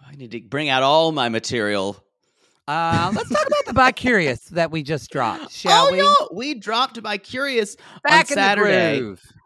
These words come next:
Speaker 1: Back
Speaker 2: Back in the
Speaker 1: in
Speaker 2: groove.
Speaker 1: the groove. Uh, hosted by Taye Diggs and featuring three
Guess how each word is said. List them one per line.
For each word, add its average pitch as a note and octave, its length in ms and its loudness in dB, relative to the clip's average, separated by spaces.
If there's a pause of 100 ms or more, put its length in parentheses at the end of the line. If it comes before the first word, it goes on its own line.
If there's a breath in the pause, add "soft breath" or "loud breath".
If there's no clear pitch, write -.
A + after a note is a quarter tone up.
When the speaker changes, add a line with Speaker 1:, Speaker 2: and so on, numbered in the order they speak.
Speaker 1:
Back C#4 260 4
Speaker 2:
Back D#4 100 2
in A#3+ 100 -4
the A#3 140 -2
Speaker 1:
in C4+ 80 -4
Speaker 2:
groove. F#3 220 0
Speaker 1:
the D#3 180 6
groove. D3+ 840 4
Uh, A#2+ 320 0
hosted F3+ 360 -4
by D#3 140 2
Taye F#3+ 360 -4
Diggs F3 400 -4
and D3 140 -8
featuring E3 500 -8
three G#3 440 -8